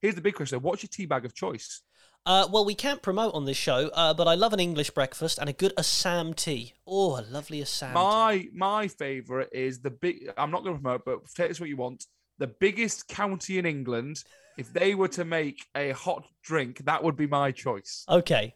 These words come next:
Speaker 2: well, I, th-, I think we know where we are with that. So a perfect cup of tea at the perfect time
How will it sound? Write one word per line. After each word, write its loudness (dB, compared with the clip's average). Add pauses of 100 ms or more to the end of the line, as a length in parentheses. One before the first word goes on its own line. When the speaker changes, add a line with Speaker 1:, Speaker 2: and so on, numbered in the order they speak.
Speaker 2:
well, 8
I, 10
th-, 2
I 8
think 2
we 2
know 8
where 8
we 0
are 6
with 0
that. -2
So 2
a 0
perfect 6
cup 4
of 0
tea 0
at 2
the -10
perfect 2
time 0